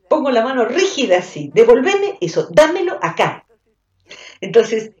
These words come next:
esa rigidez, si me tiran en esas manos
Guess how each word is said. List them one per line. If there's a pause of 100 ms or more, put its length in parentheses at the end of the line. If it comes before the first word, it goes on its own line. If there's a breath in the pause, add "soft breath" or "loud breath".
esa
rigidez,
si
me
tiran
en
esas
manos